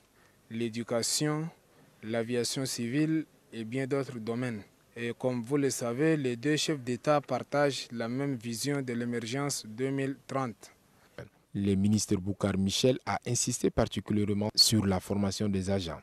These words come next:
Speaker 2: afin d'assurer la continuité des projets. Le chef de mission Tariq Ali Al-Nassari, quant à lui, a adressé toute sa gratitude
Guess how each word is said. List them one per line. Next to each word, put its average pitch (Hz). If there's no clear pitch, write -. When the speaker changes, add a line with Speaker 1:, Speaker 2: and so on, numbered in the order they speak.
Speaker 2:
afin 95
d'assurer 92
la 92
continuité 104
des 101
projets. 78
Le 78
chef 85
de 92
mission 95
Tariq 107
Ali 110
Al-Nassari, 107
quant 104
à 104
lui, 147
a 117
adressé 127
toute 156
sa 104
gratitude 113